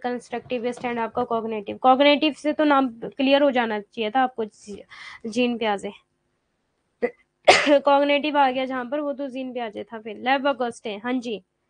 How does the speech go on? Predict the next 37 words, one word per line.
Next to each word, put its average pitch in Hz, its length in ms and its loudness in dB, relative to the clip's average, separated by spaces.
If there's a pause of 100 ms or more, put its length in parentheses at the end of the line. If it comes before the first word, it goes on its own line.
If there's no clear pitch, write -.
(240)
मैम, 254 160 -2
mix 262 280 -4
हो, 226 120 -4
mix 269 300 -4
ही 320 80 0
तो 294 120 -4
करना 254 260 -2
नहीं 262 160 -4
है 240 60 -4
ना, 320 140 -4
वही 294 240 0
तो, 294 220 -2
इसीलिए 330 380 0
तो 339 100 0
बोलते 294 260 2
हो 370 40 4
revision 254 460 -4
करो। 220 300 -6 (140)
Bandura 247 380 0
social 285 360 0
learning 226 380 -2
था, 247 80 -4
constructivist 254 840 -8
थोड़ी 220 180 -8
था। 247 160 -8 (400)
Constructivist 311 720 4
का 311 100 0
होता 277 220 4
है 381 100 6
कि 440 100 2
knowledge 302 380 4
का 320 120 -2
निर्माण 277 480 2
करना 254 260 -4
होता 233 240 -4
है 294 140 -2
constructivist। 254 840 -6